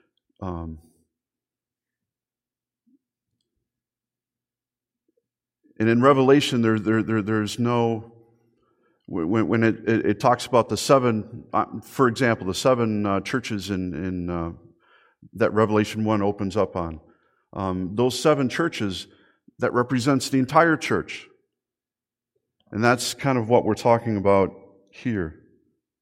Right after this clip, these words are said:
Purified seven times. We're talking about the inerrancy of Scripture, that it's pure and powerful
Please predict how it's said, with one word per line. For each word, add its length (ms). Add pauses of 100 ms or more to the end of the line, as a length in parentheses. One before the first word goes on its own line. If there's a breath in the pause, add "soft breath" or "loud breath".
(1000)
Purified 580
seven 380
times. 640 (3250)
We're 80
talking 340
about 240
the 80
inerrancy 540
of 100
Scripture, 520 (2250)
that 80
it's 200
pure 500 (1900)
and 160
powerful 680